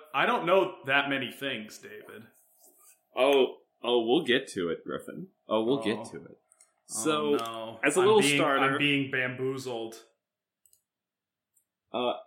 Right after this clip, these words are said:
Speaker 2: as, uh, as a little starter, um, we're gonna start with, uh, baseball cards. I just wanna ask Griffin, what is the most expensive and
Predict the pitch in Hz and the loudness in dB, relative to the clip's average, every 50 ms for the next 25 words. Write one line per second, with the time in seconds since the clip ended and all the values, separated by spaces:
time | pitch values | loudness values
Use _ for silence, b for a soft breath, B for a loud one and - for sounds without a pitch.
0 | - 131 127 123 127 123 - 131 127 - - 131 127 131 131 127 147 160 180 175 | -2 0 0 0 0 -2 0 0 0 2 0 -2 -2 -2 -2 -2 0 0 0 0
1 | - - - 123 110 107 104 101 98 - - _ _ _ _ _ _ _ - 107 | -2 -2 0 0 2 2 0 0 -2 -4 -10 _ _ _ _ _ _ _ -2 0
2 | 107 107 107 104 104 98 - - 127 131 147 143 - - - 135 123 123 - - | 0 2 2 0 -2 -4 -6 -4 -4 -2 -4 -4 -6 -4 -2 0 0 0 0 -2
3 | 101 98 - _ _ _ - - 92 92 90 90 85 82 73 62 - - - _ | -6 -8 -10 _ _ _ -10 -8 -6 -4 -2 -2 -2 -2 -4 -6 -8 -10 -14 _
4 | _ _ _ _ _ _ _ _ _ _ _ _ - 107 98 95 - - 90 80 | _ _ _ _ _ _ _ _ _ _ _ _ -2 -2 -2 -2 -4 -6 -6 -6
5 | - - - - 78 69 69 - - - - - - 107 131 165 160 - 160 143 | -6 -8 -8 -8 -6 -6 -6 -8 -10 -14 -14 -8 -6 -6 -4 -4 -6 -4 -2 0
6 | 131 104 107 104 104 - - _ - - 98 92 - - - 71 76 - _ _ | 0 2 0 -2 -2 -6 -12 _ -10 -6 -4 -4 -4 -6 -10 -12 -12 -14 _ _
7 | _ _ _ _ _ _ _ - 127 143 180 190 - 143 143 135 120 120 120 120 | _ _ _ _ _ _ _ -4 0 0 0 0 -2 -6 -6 -6 -6 -6 -4 -2
8 | 120 123 131 131 - - 123 - - - - - - 104 95 95 - - - 87 | 0 0 -2 -2 -4 -8 -8 -8 -8 -10 -10 -8 -6 -6 -6 -6 -8 -10 -8 -8
9 | 80 76 76 - _ _ _ _ _ _ _ _ _ _ _ _ _ _ _ _ | -8 -8 -10 -14 _ _ _ _ _ _ _ _ _ _ _ _ _ _ _ _
10 | _ _ _ - 107 104 95 95 90 92 87 78 78 - | _ _ _ -2 0 2 2 2 0 -4 -6 -10 -12 -12